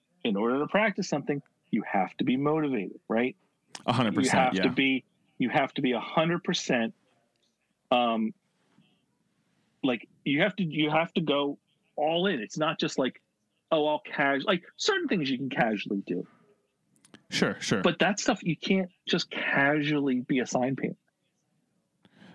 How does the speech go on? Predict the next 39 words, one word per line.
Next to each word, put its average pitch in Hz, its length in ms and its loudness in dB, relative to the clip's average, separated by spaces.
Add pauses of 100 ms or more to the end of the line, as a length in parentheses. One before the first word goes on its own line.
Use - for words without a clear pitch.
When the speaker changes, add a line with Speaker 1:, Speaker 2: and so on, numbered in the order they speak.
Speaker 2:
No, 131 160 4
Speaker 1:
You 120 60 4
Speaker 2:
you 117 60 4
Speaker 1:
know? 117 60 4
Speaker 2:
gotta 127 180 2
learn. 113 360 2
I 104 100 0
mean, 139 140 4
Speaker 1:
Yeah. 143 180 2 (100)
Speaker 2:
I 127 120 2
bought 135 300 0
a 123 60 -2
qu-, - 340 -4
I 123 100 0
bought, 139 180 0
like, 135 120 -2
a 127 60 -2
quill, 147 520 0
a 123 60 -4
can 143 220 2
of 139 120 -4
paint, 131 380 -2
and 123 80 -2
my 113 120 2
buddy 120 240 0
had 123 160 0
an 110 80 0
old 113 180 -2
stop - 320 -2
sign, 151 360 0 (340)
and 120 100 0
I 117 120 4
was 110 120 -2
like, 104 140 -2
"Cool, 113 240 0
I'm 98 140 0
gonna, 104 340 -2 (320)
I'm 110 120 2
gonna 90 200 -2